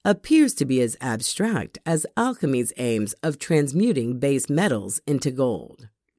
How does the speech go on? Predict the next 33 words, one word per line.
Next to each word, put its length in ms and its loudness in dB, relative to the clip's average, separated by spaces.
However, 500 4
Doctor 380 -2
Casimir 500 0
stresses 800 -2
that 220 2
this 200 2
does 220 2
not 480 2
mean 380 2
that 120 -4
sustainability 920 2
ought 200 0
to 100 0
be 180 2
discarded, 840 0
as 220 4
every 360 2
effort 380 -4
to 100 -2
make 220 0
the 100 0
world 300 -2
a 60 -2
better 320 -2
place 560 0
is 140 0
valuable. 680 -2
However, 460 6
contemporary 760 2
scientists 720 0
need 220 4
to 80 2
be 220 -2